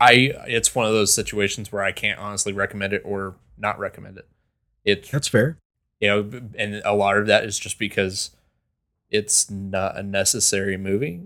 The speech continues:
Speaker 1: in, in, in the grand scheme
Speaker 2: Okay,
Speaker 1: of things
Speaker 2: yeah.
Speaker 1: when it comes to the M C U. But it's not bad. It's just
Speaker 2: Yeah,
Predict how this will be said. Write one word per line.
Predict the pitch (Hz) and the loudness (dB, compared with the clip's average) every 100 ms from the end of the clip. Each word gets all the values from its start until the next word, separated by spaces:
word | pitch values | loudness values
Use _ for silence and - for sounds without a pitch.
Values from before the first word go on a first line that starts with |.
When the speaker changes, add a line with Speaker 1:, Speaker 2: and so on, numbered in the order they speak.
| 226 | -14
Speaker 1:
in, | 139 151 - | -10 -10 -8
in, | 135 139 135 | -10 -10 -10
in | 120 | -10
the | |
grand | 120 123 131 | -6 -2 2
scheme | |
Speaker 2:
Okay, | 139 143 | 6 4
Speaker 1:
of | 143 | 4
things | 151 | 0
Speaker 2:
yeah. | 123 | 0
Speaker 1:
when | 107 | 2
it | 92 | 0
comes | 110 101 | -4 -2
to | |
the | 101 | -2
M | 104 | -2
C | 104 113 | -2 0
U. | 113 131 - _ _ _ _ _ - | 0 -2 -6 _ _ _ _ _ 2
But | 98 - _ _ _ _ - | 2 2 _ _ _ _ -2
it's | 131 | 6
not | 220 160 | 8 12
bad. | 180 165 165 - - | 12 12 6 -12 -8
It's | 117 110 | -4 0
just | 131 - - | 4 2 2
Speaker 2:
Yeah, | - - | -2 0